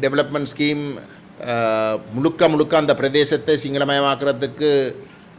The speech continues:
ஆ, நடவடிக்கை மேற்கொள்ளப்பட்ட ஒரு சூழல்ல இந்த போராட்டங்கள், ஆ, தேசிய மக்கள் சக்தி ஆட்சிக்கு வருவதற்கு முன்பதாகவே வந்து தொடங்கியிருந்த ஒரு இடத்திலே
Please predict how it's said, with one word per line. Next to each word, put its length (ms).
ஆ, 160
நடவடிக்கை 560
மேற்கொள்ளப்பட்ட 680
ஒரு 160
சூழல்ல 520
இந்த 160
போராட்டங்கள், 680
ஆ, 300
தேசிய 300
மக்கள் 240
சக்தி 300
ஆட்சிக்கு 420
வருவதற்கு 540
முன்பதாகவே 720
வந்து 300
தொடங்கியிருந்த 460
ஒரு 100
இடத்திலே 420